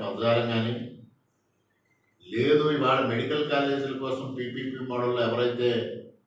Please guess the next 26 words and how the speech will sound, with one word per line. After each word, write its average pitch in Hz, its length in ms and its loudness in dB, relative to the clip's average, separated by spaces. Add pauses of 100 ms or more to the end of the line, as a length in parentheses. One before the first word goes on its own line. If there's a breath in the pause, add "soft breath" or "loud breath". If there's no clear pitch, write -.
(540)
ముందుకొచ్చి 143 500 0
మెడికల్ 123 380 0
కాలేజీలో 127 500 0
ఇన్‌ఫ్రాస్ట్రక్చర్ 120 680 -4
ప్రొవైడ్ 113 320 0
చేసి 120 220 -2
మెడికల్ 113 340 -4
కాలేజీని 110 460 0 (240)
నిర్మాణం 113 400 -2
చేయడానికి 110 360 -4
ప్రయత్నం 104 380 -8
చేస్తానో 107 640 -6 (680)
వాళ్ళని 117 400 -2
బెదిరించిన 156 520 2 (140)
తీరు 135 180 0 (100)
కానీ 123 280 2 (1040)
చూస్తా 117 320 -2 (120)
ఉంటే 127 240 2 (440)
జగన్మోహన్ 123 540 -4
రెడ్డి 117 260 0
గారికి 117 340 2 (140)
అసహనానికి 120 680 -2 (140)
బ్రాండ్ 113 300 -2
అంబాసిడర్గా 110 580 -4
కనిపిస్తా - 480 -12
ఉన్నారు, 78 240 -16